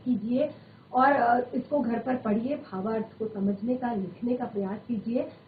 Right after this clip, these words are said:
तो इस तरह से आज का session हमारा यहीं से समाप्त होता है। हम मिलेंगे अपने next session में, तब तक के लिए धन्यवाद।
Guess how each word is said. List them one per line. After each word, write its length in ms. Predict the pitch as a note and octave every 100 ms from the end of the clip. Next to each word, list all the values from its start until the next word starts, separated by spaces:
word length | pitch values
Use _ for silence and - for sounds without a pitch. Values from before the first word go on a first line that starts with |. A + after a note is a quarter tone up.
| -
तो 80 | G#3+
इस 100 | G#3+
तरह 180 | A3 A3
से 140 | B3+
आज 180 | G3 G3 A3
का 80 |
session 340 | G3+ F#3+ G3 C#4+
हमारा 280 | B3+ A3+ A3+
यहीं 240 | A3 A3
से 140 | A3
समाप्त 400 | G#3 G3+ G3 -
होता 200 | G#3+ G#3
है। 100 | A3
हम 160 | B3+ F#3
मिलेंगे 320 | F3+ F3+ F#3 F3+
अपने 360 | - F#3 F3
next 340 | A3+ - - -
session 280 | A3 B3
में, 160 | A#3+ B3+
तब 180 | - F3+
तक 300 | - E3+ -
के 60 |
लिए 180 | E3+ E3+ F3 F#3
धन्यवाद। 520 | A#3+ B3 A#3 A#3+